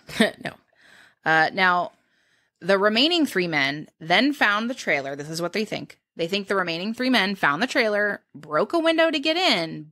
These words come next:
Speaker 2: but were fearing getting in trouble or getting arrested for, like, breaking into this private property trailer.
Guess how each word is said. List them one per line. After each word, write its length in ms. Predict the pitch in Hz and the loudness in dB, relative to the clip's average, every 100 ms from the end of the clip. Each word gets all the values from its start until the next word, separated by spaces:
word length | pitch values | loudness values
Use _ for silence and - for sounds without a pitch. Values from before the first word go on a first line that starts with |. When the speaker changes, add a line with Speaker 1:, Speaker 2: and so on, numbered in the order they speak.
| _ | _
Speaker 2:
but 680 | 233 320 359 156 143 - - _ _ _ _ _ _ _ - | -2 2 2 2 -2 -6 -14 _ _ _ _ _ _ _ -8
were 240 | 175 196 | 0 0
fearing 840 | 196 - - 277 311 277 254 247 - _ _ _ _ _ - | 0 -12 -2 2 4 4 2 -2 -6 _ _ _ _ _ -6
getting 280 | 208 220 214 | 2 4 4
in 120 | 170 | 0
trouble 800 | - - 294 339 190 87 80 - | -6 -6 0 0 0 -4 -10 -8
or 100 | 160 | -6
getting 240 | 160 170 160 | -2 -2 -2
arrested 800 | 147 165 269 - - 131 98 143 | -4 0 0 0 -2 -2 -2 -8
for, 220 | - 160 | -4 -2
like, 240 | 156 139 - | 0 -4 -8
breaking 460 | 135 156 180 240 | -4 -4 2 4
into 260 | 240 247 220 | 4 2 0
this 220 | 180 - | -2 -4
private 500 | - 165 170 175 - | -6 0 2 0 -2
property 480 | - 175 - 151 139 | -2 -2 -2 -6 -6
trailer. 640 | - 254 339 196 139 147 | -6 0 2 2 0 -4